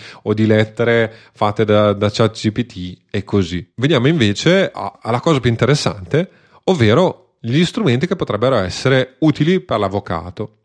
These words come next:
Ovviamente, eh, lo dico già, strumenti come chat G P T non sono, eh, utili per l'avvocato e anzi, secondo me, sono potenzialmente pericolosi per un motivo. Pos-, potrebbero essere potenzialmente interessanti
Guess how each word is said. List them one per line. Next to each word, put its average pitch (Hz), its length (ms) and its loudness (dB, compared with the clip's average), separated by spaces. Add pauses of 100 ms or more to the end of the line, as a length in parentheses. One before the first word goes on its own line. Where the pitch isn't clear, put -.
Ovviamente, 139 760 4
eh, 95 200 -6
lo 101 180 -2
dico 107 220 -2
già, 101 340 2
strumenti 123 340 0
come 101 240 -4
chat 117 320 -2
G 110 80 -2
P 117 100 -8
T 147 280 -2
non 120 320 2
sono, 151 560 0
eh, 101 240 -6
utili 117 360 -2
per 95 140 -4
l'avvocato 123 640 0
e 113 100 -2
anzi, 92 500 -2 (300)
secondo 143 480 0
me, 131 300 2
sono 127 320 -2
potenzialmente 123 640 -2
pericolosi 117 640 2
per 117 140 -4
un 117 80 -2
motivo. 92 560 -2 (180)
Pos-, 165 300 0
potrebbero 95 720 0
essere 101 400 0
potenzialmente 117 640 0
interessanti 104 800 -2